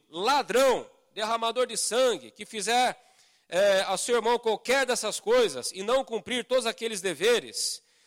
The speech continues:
mas antes comer carne, pau, pau, e vai, né? Lista tudo errado aqui e tal. E aí, no versículo treze diz assim,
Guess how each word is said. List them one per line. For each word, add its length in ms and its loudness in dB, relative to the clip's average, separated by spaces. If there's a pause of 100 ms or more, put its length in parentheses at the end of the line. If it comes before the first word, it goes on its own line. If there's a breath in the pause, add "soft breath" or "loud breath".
(120)
mas 300 -2
antes 760 2 (600)
comer 380 0
carne, 480 -2
pau, 320 0
pau, 220 -2
e 20 -4
vai, 260 0
né? 160 -6 (420)
Lista 340 -8
tudo 160 -6
errado 340 0
aqui 180 -6
e 40 -12
tal. 340 -2 (340 soft breath)
E 100 -4
aí, 300 0 (1400)
no 120 -8
versículo 400 -4
treze 240 -2
diz 80 -10
assim, 360 -2